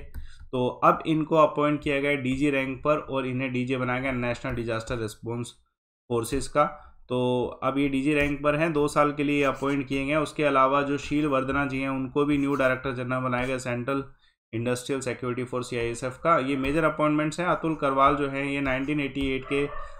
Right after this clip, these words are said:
आईपीएस बैच ऑफिसर गुजरात कैडर के हैं, जो कि सुपरिटेंडेंट ऑफ पुलिस रहे गुजरात के बहुत सारे डिस्ट्रिक्ट में।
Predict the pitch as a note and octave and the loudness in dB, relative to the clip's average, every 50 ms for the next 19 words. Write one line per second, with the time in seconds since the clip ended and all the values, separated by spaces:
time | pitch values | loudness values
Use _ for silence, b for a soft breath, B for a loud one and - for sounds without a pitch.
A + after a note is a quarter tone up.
0 | B B A#2+ B2 B2+ B2+ C3+ C#3+ C#3+ C3 C3 B2 B2 B2+ B2+ C3 B2+ B2 - C#3 | B B 2 2 2 2 0 -2 -2 0 0 0 0 0 0 0 -4 -4 -4 -6
1 | C3 - D3 C#3+ C#3 - - - A2 A2+ A#2 B2 B2 C3 C3 - - B2 A#2+ A#2+ | -4 -4 -4 -4 -4 -6 -10 -10 -8 -4 0 2 2 2 2 2 0 0 2 2
2 | B2+ C3+ B2+ - C#3 C#3 D3 D3+ D3 C3+ C3+ C3 C3+ C3+ B2 B2+ A2+ A2+ B2+ C3 | 0 -2 -4 -6 -6 -4 -2 -2 -2 -2 -4 -4 -4 -6 -4 -4 -4 -4 -2 -2
3 | C3 B2 B2 C3+ C3+ B2+ - B2+ B2 B2+ B2 B2+ A#2+ B2 C3 B2+ B2 A#2+ A#2 A#2+ | -2 -2 -2 -4 -4 -4 -4 -4 -2 -4 -4 -4 -4 -4 -2 -2 -2 -2 0 0
4 | A#2+ B2 - - B2+ A2+ A2+ A2+ A#2 - - A#2 A2+ A#2 A2+ G#2 G#2 - - B2 | 0 0 0 -2 -4 -4 -4 -6 -6 -4 -2 -2 -2 -2 -2 -4 -6 -6 -8 -10
5 | - B2+ C3+ D3 | -8 -8 -8 -10